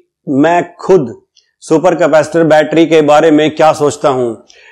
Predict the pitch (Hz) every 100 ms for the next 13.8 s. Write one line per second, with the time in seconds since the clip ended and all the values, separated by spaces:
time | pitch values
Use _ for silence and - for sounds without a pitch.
0 | _ 131 165 185 160 170 170 - 175 170
1 | 127 143 147 165 160 160 160 170 151 160
2 | 170 160 160 156 156 156 139 165 175 -
3 | 160 165 - 156 170 151 156 139 147 -
4 | 160 147 151 143 156 160 - 143 147 165
5 | 165 160 156 156 151 156 - 156 147 151
6 | 147 160 - 147 135 135 - 135 123 113
7 | - _ _ - - - 170 - - 170
8 | 175 170 185 190 175 170 170 165 170 151
9 | 147 156 185 143 143 143 143 135 127 123
10 | 113 104 _ _ _ - 156 165 190 180
11 | 180 170 180 180 180 165 143 156 147 170
12 | 160 151 156 165 160 151 147 147 160 -
13 | 147 151 165 135 131 131 123 117